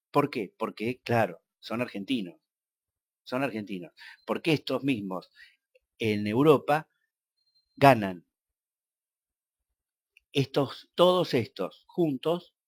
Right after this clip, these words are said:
no pueden ganar. Porque, claro, son individualidades. Individualidades. Entonces,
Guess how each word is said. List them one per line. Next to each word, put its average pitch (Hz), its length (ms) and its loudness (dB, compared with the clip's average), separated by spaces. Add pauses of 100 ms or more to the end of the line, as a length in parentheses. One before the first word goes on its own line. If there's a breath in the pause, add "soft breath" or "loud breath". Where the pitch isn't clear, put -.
(220)
no 127 260 0
pueden 127 220 2
ganar. 95 320 -4 (760)
Porque, 123 260 0
claro, 123 420 2 (220)
son 180 420 0 (640)
individualidades. 131 1120 4 (1160)
Individualidades. 123 880 4
Entonces, 127 480 -4